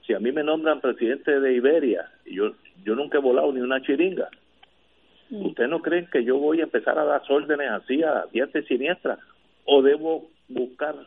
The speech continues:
Speaker 1: los pel-, los pilotos senior de Iberia y decirle cuáles son sus problemas, qué es lo, cómo se puede mejorar esto? Y todo lo que le tomó todos esos años a, a esa gente, yo los recibo en una sentada, en, en una mesa.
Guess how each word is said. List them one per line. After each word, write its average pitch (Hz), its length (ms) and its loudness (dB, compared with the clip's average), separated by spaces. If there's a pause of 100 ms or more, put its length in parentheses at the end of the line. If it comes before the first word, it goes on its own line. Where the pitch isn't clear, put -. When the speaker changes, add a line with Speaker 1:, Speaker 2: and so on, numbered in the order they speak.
(120)
Speaker 1:
los 110 260 -6
pel-, 107 240 -6 (100)
los 107 180 -6
pilotos 120 600 -4
senior 156 440 -6
de 110 100 -6
Iberia 110 520 -4 (400)
y - 100 -6
decirle 139 360 -2
cuáles 135 280 0
son 139 160 -8 (100)
sus - 140 -2
problemas, 113 600 -2 (380)
qué 120 80 -2
es 120 80 0
lo, 120 160 -6
cómo 127 280 -2
se 120 100 -2
puede 123 200 2
mejorar 101 480 -2
esto? 175 340 -4 (760)
Y 110 140 -6
todo 131 280 2
lo 165 160 0
que 165 80 0
le 151 140 2
tomó 135 480 -2 (560)
todos 151 280 2
esos 143 260 -4
años 156 340 -6
a, 143 200 0 (240)
a 101 60 -6
esa 139 220 -4
gente, 208 420 -6 (400)
yo 113 140 2
los 143 120 2
recibo 160 640 -2
en 104 180 -6
una 147 220 -2
sentada, 165 540 -2
en, 117 100 -6
en 107 180 -6
una 165 200 -4
mesa. 113 320 -8